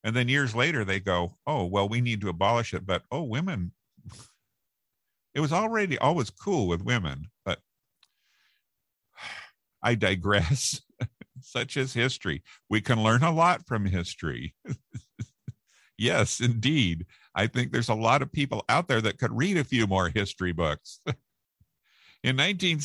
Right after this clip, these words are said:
but I digress. In nineteen seventy-seven, the present-day Log Cabin Republicans organization is founded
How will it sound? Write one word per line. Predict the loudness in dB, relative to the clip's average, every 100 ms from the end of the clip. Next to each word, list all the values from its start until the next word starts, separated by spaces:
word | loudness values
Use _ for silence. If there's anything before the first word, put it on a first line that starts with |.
| -2 0
but | 2 4
I | 2
digress. | 4 2 0 -2 -2 -4
In | -2
nineteen | -2 -2 -4 -4
seventy-seven, | 0 0 2 0 -2 -4 -2 0 0 -2 -6 -10
the |
present-day | -4 -2 -2 -4 -2 -2
Log | 2 0 0 0
Cabin | -2 0 -2
Republicans | -2 -4 -4 -4 -4 -2
organization | -2 -2 -4 -2 -2 -4 -4 -6
is | -6
founded | -2 0 0 -2 -6